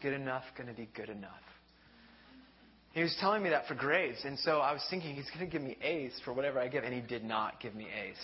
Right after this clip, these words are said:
So we're gonna talk about forgiveness today. Uh, verse thirty-six. One of the Pharisees, listen to this story, and I want you to just try, I, I, I, try to get into the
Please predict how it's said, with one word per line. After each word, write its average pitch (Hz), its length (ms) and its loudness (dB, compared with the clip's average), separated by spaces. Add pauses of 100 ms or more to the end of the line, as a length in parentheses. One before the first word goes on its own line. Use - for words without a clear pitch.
So 120 180 4 (2500)
we're 147 100 0
gonna 139 60 0
talk 156 160 8
about 143 200 4
forgiveness 139 500 2
today. 120 240 6 (280)
Uh, 165 160 12
verse 196 220 4
thirty-six. 220 580 6 (1800)
One 180 140 8
of 220 80 6
the 202 160 -2
Pharisees, 196 840 4
listen 208 260 4
to 233 80 4
this 214 180 4
story, 160 240 6
and 160 100 0
I 185 60 4
want 240 220 2
you 294 80 -2
to 262 100 0
just 202 380 0 (1700)
try, 220 200 6
I, - 20 2
I, - 1000 -2
I, - 40 -8
try 220 300 0
to 220 80 0
get 147 380 0
into 147 260 -4
the 120 120 -10